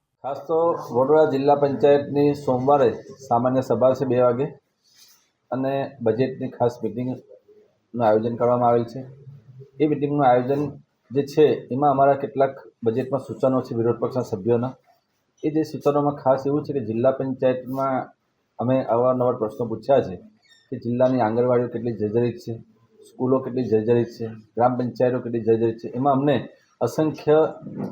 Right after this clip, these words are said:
બિલ્ડિંગો જર્જરિત જોવા મળી છે. એવા સમયે જિલ્લા પંચાયત દ્વારા એવા જે બિલ્ડિંગો છે એની મરામત માટે, નવીન માટે કોઈ નાણાં ફાળવવામાં આવ્યા નથી. વડોદરા જિલ્લાના જે ખેડૂત સમાજ છે,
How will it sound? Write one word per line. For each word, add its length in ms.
બિલ્ડિંગો 380
જર્જરિત 420
જોવા 200
મળી 220
છે. 240
એવા 120
સમયે 360
જિલ્લા 280
પંચાયત 360
દ્વારા 420
એવા 380
જે 80
બિલ્ડિંગો 440
છે 260
એની 180
મરામત 460
માટે, 380
નવીન 260
માટે 240
કોઈ 160
નાણાં 240
ફાળવવામાં 400
આવ્યા 160
નથી. 320
વડોદરા 320
જિલ્લાના 1160
જે 140
ખેડૂત 320
સમાજ 320
છે, 420